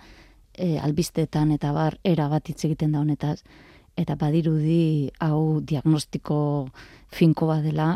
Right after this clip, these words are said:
eta ez da hala. Ez dago tipifikatuta, eh, liburutan D S M-en ez dago, ez du existitzen bere horretan, eta ez da ontokitik sarritan,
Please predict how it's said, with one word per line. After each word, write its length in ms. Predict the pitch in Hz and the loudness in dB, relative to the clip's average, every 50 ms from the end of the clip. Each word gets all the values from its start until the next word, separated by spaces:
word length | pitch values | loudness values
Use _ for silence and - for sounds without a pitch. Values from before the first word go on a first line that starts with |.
| - _ - | -4 _ -6
eta 560 | 180 - - - 135 127 123 139 147 139 - - | -6 -6 -6 -8 -8 -8 -6 -6 -6 -6 -6 -6
ez 140 | - 156 143 | -6 -6 -6
da 120 | 147 139 | -6 -6
hala. 200 | 135 131 143 147 131 - - - - - - - _ - - - | -6 -4 -4 -4 -6 -8 -14 -20 -20 -20 -20 -20 _ -20 -20 -16
Ez 160 | - 139 - | -14 -8 -2
dago 160 | - 165 156 | 0 0 0
tipifikatuta, 1160 | - - - - - 156 - - - 151 - - 151 - - 180 180 175 170 165 165 165 165 - - | 0 -2 -6 -6 -6 -8 -8 -6 -6 -6 -4 -6 -4 -2 0 2 2 2 0 -2 -4 -4 -6 -8 -6
eh, 360 | - 165 156 151 147 151 147 139 | -4 -2 -2 -2 -2 -4 -4 -4
liburutan 600 | 151 160 160 151 147 151 - - 151 151 151 156 | -2 0 0 0 -2 -4 -2 -2 0 0 0 0
D 100 | 151 156 151 | 0 -2 -2
S 120 | 143 - | -2 -2
M-en 280 | 156 151 151 151 147 147 | -2 0 0 0 0 -2
ez 100 | 139 - | -4 -6
dago, 560 | - - 151 175 185 180 170 165 165 165 170 165 - - - - - - - - - - - - - - - - - - - - | -6 -2 0 2 2 2 0 0 -2 -2 -4 -6 -10 -20 -20 -20 -20 -20 -20 -20 -20 -20 -18 -12 -8 -8 -8 -8 -10 -18 -12 -8
ez 160 | - 202 - - | -8 -8 -2 2
du 100 | - 190 | 2 2
existitzen 1300 | 160 - - - 214 196 - - - - 165 - - - 160 156 156 156 151 151 151 147 147 147 151 | 2 2 0 0 0 0 0 -2 -2 -2 -2 -2 0 0 0 2 2 2 2 2 0 0 0 -2 -2
bere 300 | 135 165 151 160 170 165 156 | -2 -2 0 2 2 2 2
horretan, 720 | 147 147 156 160 - - 170 180 175 175 175 175 175 - - | 0 0 -2 -2 -2 -2 -2 0 0 0 0 0 -2 -4 -4
eta 320 | 175 160 147 - 156 135 135 | -6 -6 -6 -6 -8 -6 -6
ez 120 | 160 - | -6 -6
da 80 | - 170 | -4 -4
ontokitik 720 | 165 165 - 151 - 156 143 - 165 165 160 156 147 - - | -4 -4 -4 -6 -8 -10 -8 -6 -4 -4 -4 -4 -6 -8 -10
sarritan, 800 | - - 156 143 - 156 143 - 147 147 151 151 147 147 139 | -10 -8 -8 -6 -6 -8 -6 -4 -2 0 0 0 0 -2 -4